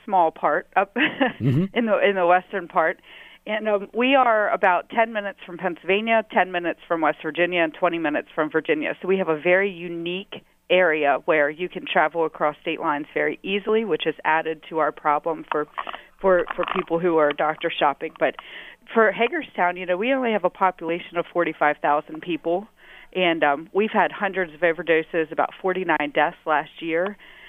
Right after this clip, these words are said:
Speaker 1: In, in our county, Washington County, there were a hundred and forty-two substance exposed newborns in fiscal year seventeen. So, I mean, we are just being, being hammered by, by this epidemic.
Speaker 2: How new is this problem for Hagerstown?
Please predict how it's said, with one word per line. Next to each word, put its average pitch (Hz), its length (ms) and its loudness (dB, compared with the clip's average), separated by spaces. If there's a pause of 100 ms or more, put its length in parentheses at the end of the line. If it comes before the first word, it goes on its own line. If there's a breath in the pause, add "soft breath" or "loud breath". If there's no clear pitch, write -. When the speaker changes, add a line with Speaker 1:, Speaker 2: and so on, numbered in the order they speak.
(140 loud breath)
Speaker 1:
In, 180 440 2
in 185 140 4
our 160 120 4
county, 226 480 -2
Washington 165 460 0
County, 160 500 0
there 151 220 0
were 151 160 0
a 147 60 -4
hundred 185 320 0
and 160 100 -12
forty-two 175 580 -2
substance 165 460 -2
exposed 160 460 -2
newborns 160 580 -2
in 156 220 -10
fiscal 175 320 -6
year 156 260 -2
seventeen. 156 600 -4 (120)
So, 151 260 0
I - 380 -18
mean, 170 140 -6
we 214 160 2
are 196 120 4
just 170 280 -4 (120)
being, 156 540 -6 (560)
being 170 260 -6
hammered 175 540 -2
by, 151 340 -2
by 165 160 2
this 151 200 -6
epidemic. - 640 -6 (400 soft breath)
Speaker 2:
How 202 140 4
new 190 360 8
is 156 140 6
this 147 180 4
problem 156 480 2
for 107 180 -2
Hagerstown? 104 640 0